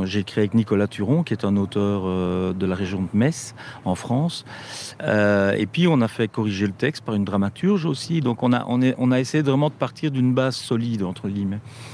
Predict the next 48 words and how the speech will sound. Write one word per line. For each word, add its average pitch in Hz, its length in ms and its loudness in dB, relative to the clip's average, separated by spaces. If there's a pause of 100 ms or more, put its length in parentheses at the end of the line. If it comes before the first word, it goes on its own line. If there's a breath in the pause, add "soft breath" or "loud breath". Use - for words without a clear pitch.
(320 loud breath)
Euh, 104 440 4
une 113 100 2
fois 151 160 0
que - 60 -10
cette 127 180 0
base 135 460 2
est, 120 80 -4 (360)
est 98 200 -4
établie, 131 680 4 (560 loud breath)
ben, 123 260 4
moi, 135 160 4
je 143 120 -4
passe 120 200 -4
mon 110 140 0
temps 123 100 0
à 117 60 2
dessiner 110 500 0
les, 90 220 0
les 87 100 -2
personnages, 107 640 -2 (680 loud breath)
euh, 95 540 2 (180)
à 101 120 -2
les 98 80 0
croquer, 120 640 2
euh, 101 1040 -2
même 113 240 4
à 107 40 4
en 104 100 2
faire 107 160 -2
des 104 80 0
plans, 107 560 0
euh, - 20 0
très, 101 400 0
très - 160 -4
précis 110 540 -2
de, 101 180 0
de, 98 220 -4
de 98 120 -4
ce - 80 -4
que - 80 -2
seront 110 200 0
les 104 120 2
articulations, 104 760 -2
par 98 160 -2
exemple, 107 280 -2
de 110 60 0
comment 104 280 4
le 101 60 2